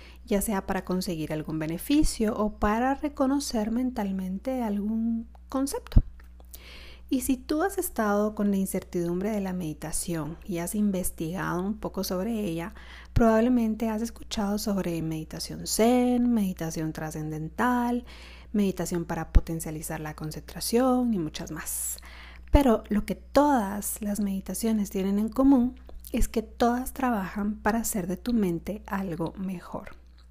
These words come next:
Ahora, entre la meditación y el mindfulness hay una diferencia. Porque la meditación es un entrenamiento, es como que tu ejercicio.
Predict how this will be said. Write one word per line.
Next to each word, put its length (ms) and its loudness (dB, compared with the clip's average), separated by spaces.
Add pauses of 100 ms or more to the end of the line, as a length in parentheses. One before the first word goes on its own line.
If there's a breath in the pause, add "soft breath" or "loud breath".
(680 loud breath)
Ahora, 340 0
entre 300 0
la 100 2
meditación 920 0
y 140 -2
el 140 0
mindfulness 800 0
hay 240 2
una 200 0
diferencia. 600 -4 (960 loud breath)
Porque 200 4
la 100 6
meditación 600 2
es 140 2
un 120 4
entrenamiento, 960 2
es 180 -4
como 260 2
que 100 -6
tu 120 -2
ejercicio. 920 -2